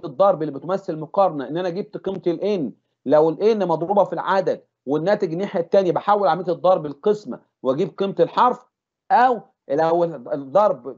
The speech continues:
في، في جهة والحرف في جهة فبضرب مباشرة. واستخدمت خواص عملية الضرب اللي أنا أقدر أفكرك بيها، خدنا خاصية الضرب في واحد اللي هي اسمها العنصر المحايد الضربي، إن الواحد هو العنصر المحايد لعملية الضرب.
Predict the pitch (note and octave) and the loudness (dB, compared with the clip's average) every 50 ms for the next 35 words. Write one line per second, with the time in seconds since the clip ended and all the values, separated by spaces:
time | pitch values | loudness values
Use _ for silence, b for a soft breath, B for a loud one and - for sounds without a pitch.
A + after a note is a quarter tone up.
0 | _ - D#3 D#3+ C#3 - C#3+ - - D#3+ D#3 G#3+ G3+ E3+ C#3 - _ _ _ - | _ -10 -10 -10 -10 -12 -16 -14 -12 -8 -4 -2 -2 -2 -2 -4 _ _ _ -10
1 | B2+ C#3 C#3+ - G3+ A3 G#3 - F#3+ E3+ C3+ D3 G#3 G3 F3+ F3 D#3 D3+ F3 F#3 | -8 -8 -4 -2 -2 -2 -2 -2 -8 -12 -6 -4 -2 -2 -2 -2 -4 -2 0 -2
2 | F3+ D#3+ D3 C#3 C3 B2+ B2+ B2+ - F#3 G3 G3+ G3+ A#3+ A3 A#3 A3 - _ _ | 0 -2 -4 -6 -6 -6 -6 -4 -2 -2 -2 -2 -2 -4 -6 -8 -10 -16 _ _
3 | _ _ - C#3 D#3 - - F#3+ E3+ D#3+ F#3 B3 B3 - - - E3+ F3+ G3+ - | _ _ -12 -12 -8 -2 0 0 0 0 -2 -6 -6 -6 -4 -2 -2 -2 0 -2
4 | F3 D#3 D#3+ F3+ F3 E3+ D3 B2 D#3 F3+ F#3 - B2 C3+ D#3 F#3+ F#3+ F#3 F3+ F3 | -4 -4 -4 -4 -6 -8 -6 0 2 2 2 2 0 -6 -6 -4 -4 -4 -6 -6
5 | E3 E3 D#3 D3 - D3+ - - F3+ F3+ F3 E3 B2 C3 G3 F#3+ - - - E3+ | -2 -2 -2 -2 -2 -6 -4 0 0 0 0 0 -4 -4 -2 0 0 0 0 -2
6 | E3+ E3 E3 D3 D#3+ C#3 - - F3+ E3+ E3 C#3 D3+ F3 E3+ - D3 C#3 - D#3+ | -4 -4 -4 -4 -4 -4 -4 -4 -4 -4 -4 -2 0 -2 -2 -2 -4 -6 0 2
7 | F3+ G3 F3 - - B2 - _ _ _ _ _ _ _ A2 B2+ C#3+ D#3 E3 F3+ | 4 4 4 2 -4 -10 -12 _ _ _ _ _ _ _ -4 -2 0 4 4 4
8 | E3 C#3+ - - D3 C#3+ C#3 C#3+ E3+ F3+ E3+ - D#3+ C#3+ C3+ C3+ B2+ - - E3 | 4 4 2 -4 -4 -4 -2 -2 -2 -2 -2 -4 -4 -4 -4 -6 -6 -2 -2 -2
9 | E3 C#3+ C#3 B2 A2+ D#3+ F3 G3+ F#3+ F3+ A3 G#3 C#3+ C3 C3 C3 C3+ D#3+ F3+ D#3+ | -2 -2 -6 -4 0 2 2 2 2 -2 -8 -8 -8 -6 -4 -2 0 0 0 0
10 | D#3+ C#3+ C#3 C3+ C3+ D#3 D#3 - D3 C3 B2+ - D3+ D3+ C#3+ C3 B2+ D3+ D3+ D3 | 0 0 0 0 0 -2 -4 -6 -8 -8 -6 -4 -4 -4 -2 -4 -6 -6 -8 -8
11 | D3 C3+ C3 D3 F3+ G#3+ A#3 - | -10 -6 0 2 2 2 2 -2